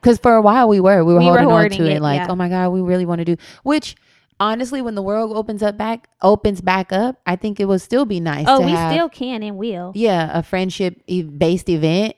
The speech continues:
Speaker 2: Mm-hmm.
Speaker 1: um, which will be, we have so many ideas around that and what that will look like, which is exciting to even think about putting that together. So
Speaker 2: Right.
Speaker 1: for sure, that's still coming.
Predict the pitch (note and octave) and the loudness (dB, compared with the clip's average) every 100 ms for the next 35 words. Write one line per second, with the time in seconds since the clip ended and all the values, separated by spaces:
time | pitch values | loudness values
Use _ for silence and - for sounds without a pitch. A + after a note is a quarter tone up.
0 | - D3 D3+ - D3+ D#3+ _ _ _ _ | -10 -6 -6 -6 -10 -14 _ _ _ _
1 | G3 G3 G#3 F#3+ F#3+ E3 F#3 F#3+ F3 E3 | 0 2 0 0 -2 -2 -2 -2 -4 -4
2 | F#3 F#3+ E3+ D#3 D#3 E3 F#3 F#3 F#3 F#3+ | -4 -4 -4 -4 -2 -2 0 0 0 0
3 | F#3+ F#3+ E3 D#3+ E3 D3+ C#3+ D3+ D#3+ G3 | 0 2 2 0 0 -2 -2 -2 -2 -2
4 | G3+ G3+ E3 D#3+ D#3+ D#3 D#3 D#3 D3 E3 | -2 -4 -6 -6 -4 -4 -6 -8 -6 -6
5 | F3 D#3 D#3 D3 D3+ D#3+ E3 E3+ E3 - | -6 -6 -6 -8 -8 -8 -6 -4 -4 -4
6 | - _ _ _ _ - - F3+ E3+ D#3 | -8 _ _ _ _ -6 -2 -2 -2 -6
7 | D3 E3 D3+ C#3+ D3+ G#3 C#4+ D4+ A3+ E3 | -8 -8 -6 -4 -2 -2 -4 -6 -2 0
8 | D#3 D#3 - A#3 A4 F4 F3+ E3+ F3 D#3 | 0 -4 -6 -6 -4 -4 -4 -6 -8 -8
9 | - D#3+ D3 D3+ | -8 -8 -8 -10